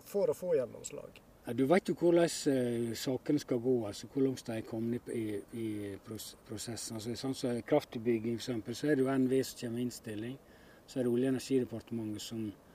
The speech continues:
Speaker 2: enten slutter seg til den, eller, eller så tar sin vurdering, da. Så det er klart, etter de har fått saken og vært ute på høyre-, eh, på høring og på, ute i feltet for å se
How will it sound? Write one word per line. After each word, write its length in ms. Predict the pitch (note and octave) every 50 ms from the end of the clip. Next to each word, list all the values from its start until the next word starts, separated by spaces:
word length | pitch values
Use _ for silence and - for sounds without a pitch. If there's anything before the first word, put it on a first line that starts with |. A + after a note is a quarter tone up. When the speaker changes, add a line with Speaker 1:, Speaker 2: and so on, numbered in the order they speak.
| - - - - - - -
Speaker 2:
enten 300 | - A2 - - C3+ B2+ A#2
slutter 400 | A2 - - A#2 - - A#2+ G#2+
seg 140 | A2 A2+ -
til 220 | - C#3+ C3 B2 A2+
den, 140 | A2 G#2+ G#2+ G#2+ G#2+ G#2+ G#2 G#2 A2+
eller, 520 | A2 G#2+ G#2 G#2+ G#2+ G#2 G#2 G#2 G2+ G2 G2 - A2
eller 520 | B2 B2+ C3+ C3+ C3 B2 A#2+ A#2 G#2+ G#2+ G#2+
så 140 | - - B2 -
tar 160 | - E3 D#3+ -
sin 220 | - - D#3+ C#3+ A2
vurdering, 460 | A2 G2+ F#2+ G#2 G2+ F#2+ G2 G#2+ B2 C3
da. 60 | A#2 - - - - - - - - - - - - -
Så 80 | - -
det 60 | C3
er 80 | A#2+ D3+
klart, 220 | D#3+ D#3+ - D3+
etter 220 | C3+ - - E3 D3
de 80 | D#3 E3
har 80 | E3+ D#3
fått 300 | - - F3+ E3 - -
saken 400 | - E3+ E3 D#3 - - B2+ A#2+
og 80 | A#2+ A#2+ B2+
vært 160 | B2+ C3+ C3
ute 140 | - - -
på 80 | D3+ C#3
høyre-, 300 | C3 C3+ C3 C3 C#3 D3+ - -
eh, 140 | B2+ A#2+ A2 G#2+ -
på 140 | - C3+ B2+
høring 460 | B2 B2+ B2+ B2+ C3 C#3+ D3 D3 C#3 C3
og 140 | B2+ A2+ -
på, 140 | B2 B2 A#2+ A#2 A2+ A2 A2 G#2+ G#2+ G#2 - - - - - - - - - - - - - - - - -
ute 400 | - - C3+ C3+ C3+ - - E3
i 160 | C#3+ B2+ B2+ A#2 A2
feltet 460 | - - D#3 D#3 - - - - B2+ -
for 160 | C3 B2+ B2+
å 60 | -
se 160 | - E3 D#3+